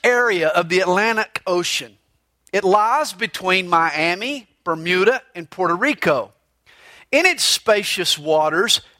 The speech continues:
aircraft and watercraft have inexplicably vanished. Piracy and weather and human error and equipment failure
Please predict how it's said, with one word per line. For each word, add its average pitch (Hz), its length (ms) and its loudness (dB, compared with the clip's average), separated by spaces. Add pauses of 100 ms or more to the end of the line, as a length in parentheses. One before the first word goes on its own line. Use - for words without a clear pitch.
(120)
aircraft 208 840 0
and 180 160 -12
watercraft 202 1000 0 (280)
have 151 240 -2 (100)
inexplicably 269 960 -2
vanished. 220 800 -2 (680)
Piracy 220 840 0
and 139 180 -6
weather 208 520 2
and 151 140 -12
human 214 380 -6
error 208 320 2
and 185 140 -6
equipment 202 500 -4
failure 196 480 2